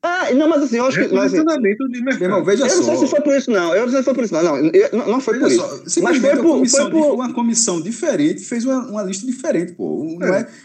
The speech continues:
Speaker 3: não, o,
Speaker 1: Ah,
Speaker 3: o
Speaker 1: mas,
Speaker 3: álbum
Speaker 1: mas
Speaker 3: foi um
Speaker 1: assim,
Speaker 3: álbum
Speaker 1: isso
Speaker 3: antigo que virou primeiro lugar. Ou
Speaker 2: E
Speaker 3: seja, daqui a
Speaker 2: Marvin
Speaker 3: vinte
Speaker 2: Gaye,
Speaker 3: anos, a Re-, a Rolling
Speaker 2: Marvin
Speaker 3: Stones
Speaker 2: Gaye
Speaker 3: fizer uma
Speaker 2: não é
Speaker 3: nova
Speaker 2: maior que
Speaker 3: enquete, vai
Speaker 2: Beatles.
Speaker 3: ser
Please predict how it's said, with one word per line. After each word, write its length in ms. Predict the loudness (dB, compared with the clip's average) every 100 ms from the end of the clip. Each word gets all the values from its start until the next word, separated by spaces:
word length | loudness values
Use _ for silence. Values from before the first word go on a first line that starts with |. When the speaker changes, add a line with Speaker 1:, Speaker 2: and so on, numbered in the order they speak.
| -12
Speaker 3:
não, 120 | -8
o, 40 | -6 0
Speaker 1:
Ah, 360 | 2 4 4 2
Speaker 3:
o 20 |
Speaker 1:
mas, 160 | 0 0
Speaker 3:
álbum 60 |
Speaker 1:
mas 80 | 0
Speaker 3:
foi 80 | 0
um 100 | 2
Speaker 1:
assim, 140 | 0
Speaker 3:
álbum 160 | 0 -2
Speaker 1:
isso 140 | -4
Speaker 3:
antigo 360 | -6 -4 -4 -2
que 120 | -4
virou 180 | -4 -4
primeiro 200 | -4 -6
lugar. 360 | -4 -4 -6 -8
Ou 60 |
Speaker 2:
E 40 | -2
Speaker 3:
seja, 200 | 2 2
daqui 240 | 2 0
a 20 |
Speaker 2:
Marvin 80 | 2
Speaker 3:
vinte 180 | 4 6
Speaker 2:
Gaye, 100 | 6
Speaker 3:
anos, 220 | 4 2
a 60 | -2
Re-, 200 | -2 -4
a 40 |
Rolling 240 | -4 -2 0
Speaker 2:
Marvin 200 | 0 0
Speaker 3:
Stones 100 | 4
Speaker 2:
Gaye 140 | 4
Speaker 3:
fizer 100 | 4
uma 100 | 2
Speaker 2:
não 60 | 2
é 60 |
Speaker 3:
nova 60 | 2 2
Speaker 2:
maior 140 | 0
que 100 | 0
Speaker 3:
enquete, 260 | -4 -4 -4
vai 100 | -2
Speaker 2:
Beatles. 180 | -2
Speaker 3:
ser 360 | 0 0 -2